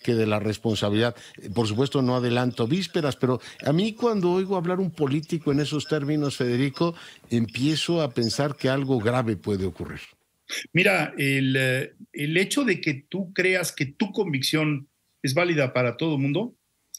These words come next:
Speaker 2: es un problema serio. Los grandes tiranos han tenido convicciones erróneas, pero han tenido convicciones. La democracia no es un asunto, lo decías muy bien, es un asunto de eficacia, de servicio,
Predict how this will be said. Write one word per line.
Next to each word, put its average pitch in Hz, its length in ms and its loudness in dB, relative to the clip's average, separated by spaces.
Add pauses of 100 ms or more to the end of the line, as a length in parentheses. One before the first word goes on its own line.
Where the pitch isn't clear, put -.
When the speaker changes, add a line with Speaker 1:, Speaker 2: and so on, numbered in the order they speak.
(580)
Speaker 2:
es 156 160 2
un 185 120 -2
problema 170 520 2 (100)
serio. 131 560 0 (140)
Los 147 200 2
grandes 190 380 0
tiranos 190 720 -2
han 156 220 -2
tenido 165 440 0
convicciones 127 840 -4 (140)
erróneas, 160 760 0
pero 127 140 -2
han 127 100 -4
tenido 135 320 -2
convicciones. 135 680 -6 (520)
La 139 140 0
democracia 143 540 2
no 214 120 0
es 202 120 -2
un 214 100 0
asunto, 190 520 -2
lo 123 140 0
decías 143 280 -2
muy 143 140 0
bien, 226 220 2
es 147 140 -2
un 208 100 -2
asunto 190 260 -2
de 175 100 0
eficacia, 151 560 -2
de 147 120 -2
servicio, 147 680 -2